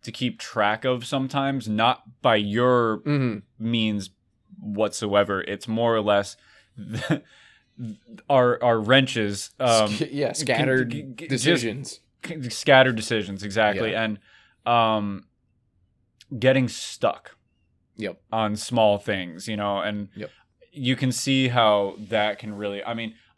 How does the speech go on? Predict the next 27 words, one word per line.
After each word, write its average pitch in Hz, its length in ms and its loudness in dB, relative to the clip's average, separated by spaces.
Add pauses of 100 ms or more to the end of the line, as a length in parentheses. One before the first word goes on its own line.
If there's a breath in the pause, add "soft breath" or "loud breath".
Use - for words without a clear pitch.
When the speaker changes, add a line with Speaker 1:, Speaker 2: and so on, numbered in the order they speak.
(100)
Speaker 1:
I'm 156 320 0
just 123 280 0
as 107 80 -4
much 113 240 4
of 98 80 -10
a 101 40 -12
culprit. 104 520 -2
I 117 100 4
spent 120 300 -2
my 107 160 0
entire 127 500 0
night, 107 340 0
instead 110 300 0
of 104 320 -2
getting 113 220 -2
a 107 60 -4
long 104 360 0
rest, 104 420 2
making 107 380 -4
a 95 80 -10
fucking 104 420 -6
cloak - 640 0
out 123 140 6
of - 100 6
a 247 80 6
<laughs> - 80 4
displacer 214 1120 8